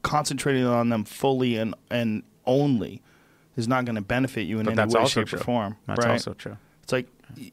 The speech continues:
Speaker 1: you, there are amazing things to this life, and
Speaker 2: Yeah.
Speaker 1: the more you concentrate on them, the more you'll recognize them, the more you'll sort of bask in
Speaker 2: Right.
Speaker 1: the, the amazing experience that we're all going through
Speaker 2: That's
Speaker 1: right
Speaker 2: right.
Speaker 1: now.
Speaker 2: A-, and so what you're describing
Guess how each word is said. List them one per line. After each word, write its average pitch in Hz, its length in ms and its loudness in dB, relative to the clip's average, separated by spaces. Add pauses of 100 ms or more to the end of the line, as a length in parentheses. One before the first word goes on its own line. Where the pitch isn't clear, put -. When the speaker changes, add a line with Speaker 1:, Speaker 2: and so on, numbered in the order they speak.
Speaker 1:
you, 131 340 2
there 127 220 2
are 127 420 2 (100)
amazing 120 520 2
things 139 320 0
to - 80 -12
this 110 240 -4
life, 123 560 -2
and 110 300 -2
Speaker 2:
Yeah. - 140 -4
Speaker 1:
the 120 160 0
more 131 280 4
you 127 80 2
concentrate 120 540 -2
on 113 180 0
them, 113 600 -2
the 110 120 -2
more 117 460 2
you'll 110 600 0
recognize 110 800 -2
them, 113 280 -2
the 110 80 0
more 117 300 2
you'll 110 440 2
sort - 240 -2
of 104 140 -4
bask 123 460 -4
in 110 260 -2 (340)
Speaker 2:
Right. 104 320 0
Speaker 1:
the, 113 60 -14
the 131 160 2
amazing 143 440 2
experience 151 500 0
that 117 80 -2
we're 113 180 2
all 139 440 2 (300)
going 147 300 2
through 104 200 0
Speaker 2:
That's 90 120 0
Speaker 1:
right 110 40 0
Speaker 2:
right. 113 100 2
Speaker 1:
now. 98 220 -4 (180)
Speaker 2:
A-, - 80 -8 (120)
and 120 140 -2
so 123 80 2
what 131 160 4
you're 131 80 4
describing 120 640 2